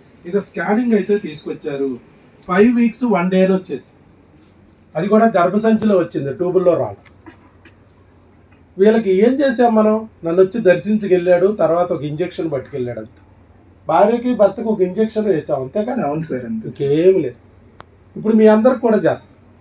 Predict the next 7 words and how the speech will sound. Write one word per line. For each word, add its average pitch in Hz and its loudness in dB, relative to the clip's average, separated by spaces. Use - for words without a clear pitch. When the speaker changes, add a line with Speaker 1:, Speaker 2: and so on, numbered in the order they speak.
Speaker 1:
కిందకి 220 4
వెళ్ళగానే 208 4
మీ 190 0
అందరికీ 185 -4
ఒక 175 -8
ఇంజెక్షన్ 190 -2
ఉంటుంది. 151 -10